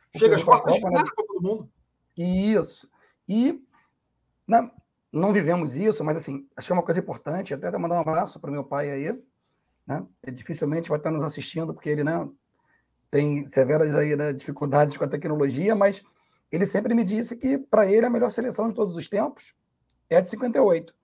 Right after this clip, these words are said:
Speaker 1: E o Didi é eleito o Mister Futebol, o senhor futebol, por conta, né, da,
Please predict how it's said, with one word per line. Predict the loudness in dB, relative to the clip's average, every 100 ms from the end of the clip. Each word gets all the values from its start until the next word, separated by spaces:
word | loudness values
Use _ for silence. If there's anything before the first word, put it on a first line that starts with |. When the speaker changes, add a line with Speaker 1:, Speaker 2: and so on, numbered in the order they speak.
| _ _ _ _ -6
Speaker 1:
E | -2
o | 0
Didi | 0 0 2 6
é | 6
eleito | 6 2 0 -2 -10 -18 _ -6
o |
Mister | -2 -2 -2 -6
Futebol, | -4 -4 -2 -6
o | -4
senhor | -6 -4 -4
futebol, | -4 0 2 2 -2 _ _ _ -6
por | -6
conta, | 0 2 2 2
né, | 2
da, | 2 0 -2